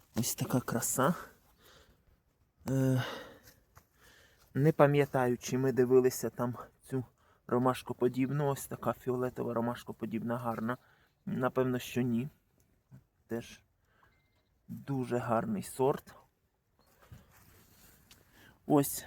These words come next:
гарний сорт. І... Напевно, що цей сорт у нас там на відкритій ділянці вже гарно квітує і там,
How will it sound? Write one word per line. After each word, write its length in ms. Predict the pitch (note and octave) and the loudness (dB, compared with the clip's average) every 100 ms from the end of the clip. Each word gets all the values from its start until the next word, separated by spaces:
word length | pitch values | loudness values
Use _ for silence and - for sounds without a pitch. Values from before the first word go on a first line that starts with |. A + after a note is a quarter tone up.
| - | -2
гарний 400 | B2 C3+ C3 B2 | 6 6 6 2
сорт. 360 | - D3 F#3+ - - | 0 2 0 -2 -2
І... 220 | C3+ C#3 D3 - _ _ - - - - - - | 2 2 0 -10 _ _ -20 -20 -20 -20 -16 -6
Напевно, 520 | C#3 D3 D3 C3+ C3 | -4 2 2 2 -2
що 280 | - - A2+ | -4 -6 -6
цей 340 | - D3 C3 | -2 4 4
сорт 500 | - - B2 - - - | 2 0 0 -2 -10 -4
у 100 | B2 | 0
нас 220 | C3 - | 0 0
там 200 | B2 B2 | -2 2
на 120 | B2 | 0
відкритій 420 | A#2+ - B2+ - | 0 -4 -6 -6
ділянці 520 | G#2 A#2 A#2 A2+ - | -2 0 2 0 -4
вже 360 | G#2+ F#2 A#2 A#2 - _ _ | -8 -4 -2 -2 -6 _ _
гарно 380 | A#2 A#2+ A#2+ A#2 | 0 2 4 2
квітує 640 | - A#2+ - G3 G3+ E3 C3 | -2 -4 -2 4 6 6 4
і 40 | |
там, 380 | - C3 C#3 | 2 4 4